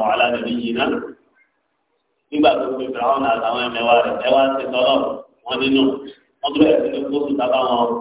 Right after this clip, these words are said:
àwọn tó gbà pa nẹ́bí Mùsá àti Mùsá alayhi salatu wa salam. Ọlọ́run wá yọ̀ǹda fún nẹ́bí Mùsá tó kó lù wọn.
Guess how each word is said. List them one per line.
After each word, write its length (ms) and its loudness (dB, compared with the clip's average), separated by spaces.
àwọn 200 -6
tó 100 -2
gbà 200 2
pa 200 2
nẹ́bí 260 -2
Mùsá 300 -2
àti 200 0
Mùsá 340 -2
alayhi 340 0
salatu 360 4
wa 140 -4
salam. 280 2
Ọlọ́run 260 2
wá 160 4
yọ̀ǹda 300 0
fún 180 0
nẹ́bí 220 0
Mùsá 200 2
tó 160 2
kó 160 4
lù 180 2
wọn. 200 -12